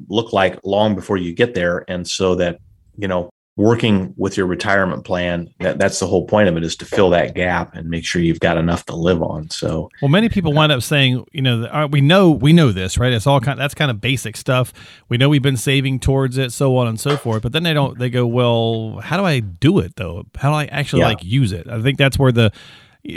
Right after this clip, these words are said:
Speaker 2: 'cause you just want your mailbox money, right? At the end of the
Speaker 1: That's
Speaker 2: day,
Speaker 1: it.
Speaker 2: or maybe I'm showing my age, or you just want your, uh, what, E F T money, right? You just want the money transferred to your account, direct deposited, whatever.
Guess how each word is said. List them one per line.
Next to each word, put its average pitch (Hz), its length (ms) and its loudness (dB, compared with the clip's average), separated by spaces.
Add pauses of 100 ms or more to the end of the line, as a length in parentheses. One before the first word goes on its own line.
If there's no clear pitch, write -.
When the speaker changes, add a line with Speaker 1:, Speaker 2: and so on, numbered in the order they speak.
Speaker 2:
'cause 175 200 2 (260)
you 202 180 -6
just 240 160 0
want 175 220 2
your 156 60 4
mailbox 113 480 2
money, 90 320 -8
right? 120 340 -2
At 135 140 2
the 151 100 2
end 165 80 0
of 165 80 0
the 143 60 0
Speaker 1:
That's 135 160 2
Speaker 2:
day, 135 160 4
Speaker 1:
it. - 20 4
Speaker 2:
or 110 180 2 (240)
maybe 131 160 4
I'm 120 120 4
showing 123 240 4
my 107 100 2
age, 107 380 0
or 104 60 2
you 110 180 -2
just 117 160 -2
want 113 240 0
your, 98 280 0 (120)
uh, - 20 -2
what, 101 260 0
E 127 200 2
F - 120 2
T 127 220 0
money, 92 300 -6
right? 104 260 -4 (240)
You 131 80 0
just 123 80 4
want 156 140 4
the 143 80 2
money 139 200 2
transferred 123 540 0
to 113 80 0
your 98 160 -2
account, 127 380 0
direct 104 220 -2
deposited, 131 500 0
whatever. 120 640 2